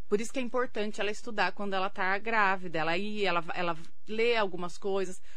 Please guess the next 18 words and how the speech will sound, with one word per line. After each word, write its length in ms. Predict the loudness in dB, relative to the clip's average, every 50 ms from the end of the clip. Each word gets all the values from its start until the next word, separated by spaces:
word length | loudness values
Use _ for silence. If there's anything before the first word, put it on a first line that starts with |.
| -2 -2
Hoje 180 | 0 0 0 0
em 60 | 0
dia 100 | 0 0
a 40 | 0
gente 180 | 0 -2 -2 -2
tem 140 | -2 -2 -2
internet, 800 | -2 0 0 0 0 0 0 2 2 2 2 2 0 0 0
rede 200 | 0 0 0 0
social, 680 | -2 -2 -2 -2 -2 -2 -2 0 2 4 4 4 4 2
que 160 | 2 -2 -2 -2
tem 260 | -2 -2 0 0 0
de 120 | 0 -2
página 600 | -2 0 2 4 4 4 4 2 0 -2 -2 -2
falando 360 | -2 -2 -2 -2 -2 -2 -2
sobre 260 | -2 -2 -2 -2 -2 -2
amamentação, 1080 | 0 0 -2 -2 -2 -2 -2 -2 -2 -2 -2 -2 -2 -2 0 0 0 0 0 0 0 -2 -2 -2 -2 -2 -2 -2 -2 -2
explicando, 1000 | -2 -2 -2 -2 -2 -2 -2 -2 0 2 4 4 4 4 4 2 2 0 0 0
vídeos, 840 | -2 -2 0 0 0 2 2 2 0 0 0 0 0 0 0 -2